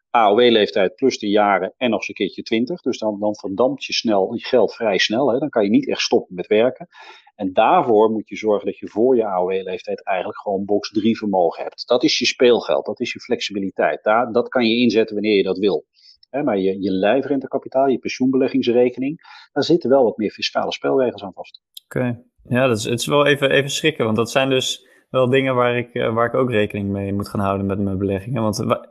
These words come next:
Speaker 2: wij zijn vroeg begonnen, dus hopelijk, eh, halen wij makkelijk die, eh, die drie ton. Maar als we dan op ons zestigste willen stoppen, dan, eh, gaat onze vlieger niet op.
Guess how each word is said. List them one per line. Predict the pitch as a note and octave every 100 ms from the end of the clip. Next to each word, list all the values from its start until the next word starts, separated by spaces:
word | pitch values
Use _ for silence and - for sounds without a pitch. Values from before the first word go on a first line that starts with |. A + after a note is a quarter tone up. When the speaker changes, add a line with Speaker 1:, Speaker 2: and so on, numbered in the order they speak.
| _
Speaker 2:
wij | - A#2+ B2
zijn | A#2+
vroeg | G#2+ B2+
begonnen, | A#2+ - C3 A#2 A#2
dus | G#2+
hopelijk, | A2 A2+ A2+ A2 -
eh, | A2 G#2+ A2 A2 _ _
halen | - G#2+ G#2+
wij | G#2+
makkelijk | A2+ A2+ G#2+
die, | G#2 G#2 G#2
eh, | G2+ G2+
die | G#2
drie | A2 A2
ton. | B2 A#2 A2 A#2+ _ _
Maar | - A2
als | G#2
we |
dan | G#2+ G#2+
op | G#2
ons | A#2
zestigste | - A#2 - B2+
willen | A#2 A2
stoppen, | - B2+ C#3+
dan, | C3 B2+ B2+
eh, | B2+ B2 B2+
gaat | - B2+
onze | C3 B2 B2
vlieger | C3+ C#3 C#3+
niet | A2+ -
op. | G2+